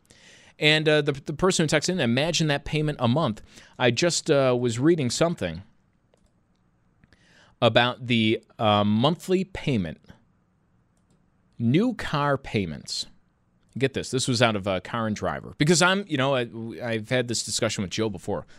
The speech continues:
I'm the person who does my research. So if we're, if I'm ever about to walk into a car dealership, you can, uh, know that I've been on every car site for hours and hours and hours for, like, the weeks leading up to it.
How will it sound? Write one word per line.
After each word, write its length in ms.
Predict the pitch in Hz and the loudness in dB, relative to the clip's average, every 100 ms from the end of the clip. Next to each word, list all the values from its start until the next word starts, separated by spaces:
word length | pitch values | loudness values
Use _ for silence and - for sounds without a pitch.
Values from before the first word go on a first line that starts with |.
| - | -4
I'm 80 | |
the 60 | 117 | 0
person 260 | 151 147 135 | 2 2 2
who 60 | |
does 180 | 117 120 | -2 -4
my 80 | 110 | -4
research. 520 | 101 107 85 - - | -4 -4 -6 -8 -4
So 260 | 110 95 85 _ _ _ - | -2 -2 -4 _ _ _ -6
if 180 | 117 | -2
we're, 280 | 143 175 165 - - - | 2 4 2 -2 -16 -2
if 140 | 143 | 2
I'm 180 | 196 214 | 2 2
ever 300 | 165 180 208 | 2 4 4
about 260 | 180 165 165 | 4 4 4
to 100 | 147 | 2
walk 340 | 131 135 - | 4 2 2
into 200 | 143 139 | 0 0
a 40 | 120 | -2
car 240 | 131 120 | -2 -2
dealership, 560 | 131 135 131 151 143 - _ _ _ _ _ _ _ _ - | 0 0 0 -2 -4 -8 _ _ _ _ _ _ _ _ 4
you 180 | 151 | 4
can, 260 | 160 165 151 | 6 4 2
uh, 220 | 131 127 | 0 0
know 360 | 123 127 131 147 | 2 2 4 4
that 160 | 127 117 | 4 2
I've 200 | 120 113 | 2 2
been 160 | 123 | 2
on 140 | 117 113 | 2 0
every 240 | 113 143 | 0 -2
car 340 | 131 135 123 117 | -4 -4 -4 -4
site 400 | - 101 95 - _ _ | -2 0 -2 -8 _ _
for 200 | - 120 | -4 -4
hours 360 | 113 113 120 113 | -2 0 0 0
and 80 | 113 | 0
hours 280 | 104 104 101 | 0 0 -2
and 80 | 101 | -2
hours 480 | 95 87 78 - - _ _ | -2 -2 -4 -6 -8 _ _
for, 140 | - | -2
like, 180 | 104 95 | 2 2
the 100 | 107 | 2
weeks 340 | 101 107 - 110 | 2 0 -2 -2
leading 260 | 95 95 | -2 -2
up 140 | 87 - | -6 -8
to 140 | 80 | -10
it. 140 | - | -10